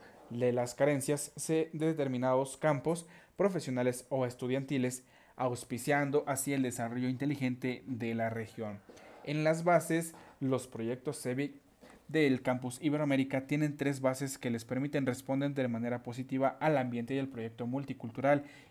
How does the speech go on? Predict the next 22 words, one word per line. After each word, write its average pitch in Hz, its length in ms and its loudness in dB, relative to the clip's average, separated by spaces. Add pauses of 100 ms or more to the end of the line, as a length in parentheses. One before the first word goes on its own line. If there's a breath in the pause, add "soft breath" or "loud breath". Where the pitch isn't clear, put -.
y 127 120 -4
multifondo, 120 720 -4 (260 loud breath)
el 135 140 0
cual 165 220 6
se 175 80 0
articula 135 500 2
y 139 40 2
desarrolla 123 480 0
en 123 100 -2
tres 120 200 -4
sólidas 123 500 -2 (120)
bases, 139 420 0
las 127 200 -4
cuales 127 280 -2
son 160 240 0 (300 loud breath)
la 113 80 -4
Alianza 127 560 -2
Iberoamericana 123 880 -4
para 117 160 -2
la 110 120 -2
Movilidad. 110 640 2 (680 loud breath)
Esta 165 360 -2